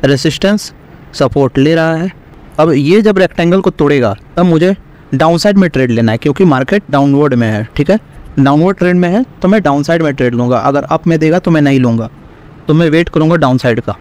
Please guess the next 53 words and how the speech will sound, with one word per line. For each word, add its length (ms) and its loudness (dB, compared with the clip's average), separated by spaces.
ये 120 4
देखो 280 -4
यहाँ 220 2
पे 120 0
आप 120 2
देख 200 -2
सकते 300 -4
हो 100 0
कि 160 -2
यहाँ 220 0
पे 120 -2
ये 160 2
ट्रेड 300 -2
दे 140 0
चुका 320 -2
है 140 -8
और 180 0
रीटेस्ट 420 2
भी 80 2
कर 100 -2
ले, 100 0
लेकिन 180 2
मैं 120 2
रीटेस्ट 340 0
का 80 0
वेट 180 0
नहीं 100 0
करूँगा 280 -2
इसमें। 240 -4
तो 60 0
यहाँ 160 0
पे 120 0
आप 60 0
देख 140 0
सकते 220 -4
हो, 40 0
यहाँ 160 0
पे 100 -2
अगर 120 2
मैं 140 2
ट्रेड 220 -2
लेता 240 0
हूँ, 140 0
मेरा 200 2
स्टॉप 320 -2
लॉस 200 0
वन 140 2
एटी 180 0
आर 120 2
के 100 -4
हिसाब 240 -2
से 140 -4
होगा, 240 0